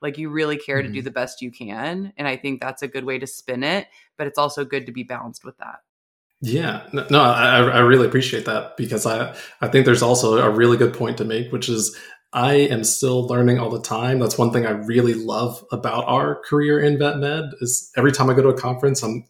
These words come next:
Speaker 2: picking up new nuggets. And I don't always make every single, um, every single little thing I do in the, the clinic is not always right all the time. I have bad days. I have days when I, "Ooh, I meant to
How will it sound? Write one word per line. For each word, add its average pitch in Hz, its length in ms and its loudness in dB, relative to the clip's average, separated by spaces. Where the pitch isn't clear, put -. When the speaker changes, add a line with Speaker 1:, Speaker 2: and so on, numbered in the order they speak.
Speaker 2:
picking 135 260 4
up 123 160 0
new 127 140 2
nuggets. 123 600 -4
And 160 80 2
I 175 60 6
don't 226 320 4
always 139 340 4
make 135 220 -2
every 131 300 2
single, 131 880 -2
um, 127 600 0
every 151 160 6
single 139 340 6
little 135 280 8
thing 127 160 2
I 120 40 2
do 120 140 2
in 120 80 0
the, 120 140 0
the 123 80 0
clinic 120 320 -2
is 110 100 -2
not 120 200 -2
always 110 340 0
right 110 260 -4
all 113 160 0
the 117 100 -6
time. 113 400 -6
I 113 60 -6
have 107 160 -8
bad 120 260 -2
days. 110 520 -4
I 120 40 -16
have 113 120 -14
days 110 240 -6
when 110 100 -8
I, 110 140 -10
"Ooh, 135 240 4
I 117 40 2
meant 120 200 2
to 107 160 -6